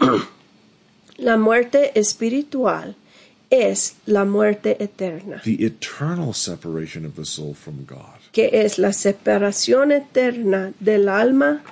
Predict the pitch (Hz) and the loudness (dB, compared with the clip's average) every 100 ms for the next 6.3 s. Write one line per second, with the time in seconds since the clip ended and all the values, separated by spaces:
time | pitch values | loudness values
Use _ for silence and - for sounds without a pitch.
0 | - 208 208 202 202 - - - - 127 | -18 0 2 2 -2 -8 -12 -16 -6 0
1 | 139 120 98 131 139 160 - 214 220 - | 2 4 4 4 4 2 2 0 0 2
2 | 147 120 - 127 117 92 82 80 76 - | 2 2 0 -2 0 -2 -4 -8 -10 -16
3 | - - _ 240 247 240 240 233 - 240 | -20 -20 _ 2 2 2 2 0 2 2
4 | 277 311 302 240 240 247 - - - _ | 2 2 2 4 4 0 -8 -20 -20 _
5 | 233 220 208 214 233 254 269 277 214 196 | 0 2 4 2 2 2 2 2 2 2
6 | 190 214 | 0 -4